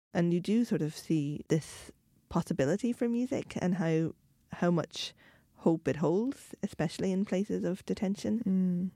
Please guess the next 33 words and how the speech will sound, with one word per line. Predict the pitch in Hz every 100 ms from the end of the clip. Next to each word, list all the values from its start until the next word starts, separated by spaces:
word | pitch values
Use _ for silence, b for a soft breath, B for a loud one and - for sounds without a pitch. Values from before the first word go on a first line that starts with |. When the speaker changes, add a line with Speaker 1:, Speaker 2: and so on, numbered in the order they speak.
| _ -
Speaker 1:
how | 175 170
it | - - - - _ _ -
can | 160
actually | 151 - - 143
create | - 156 151
communities. | - 160 240 202 - 110 - - _ _ _ _ _ _ b b
Speaker 2:
Yeah, | 220 214 202
I | 202
think | 226 214 -
there's | 180 180
a | 180
lot | 185 120
of | 175
work | 165 -
going | 180 175
on | 180 175
in | 175 170 - _
both | 208 202
in | 175 170 165
criminological | - 175 175 185 180 208 196 180 175 -
research, | 196 240 - 247 - -
but | 175
also | 196 - 185
in, | 175 170 165
in | - 170 160
activist | 160 - - 254 247 - -
circles | 185 - 175 170 170 - - _ _
to | - 185
do | 180 175
with | 165 - _ -
how | - 190 190
we | 180 180
imagine | 165 160 170 156 170 160 160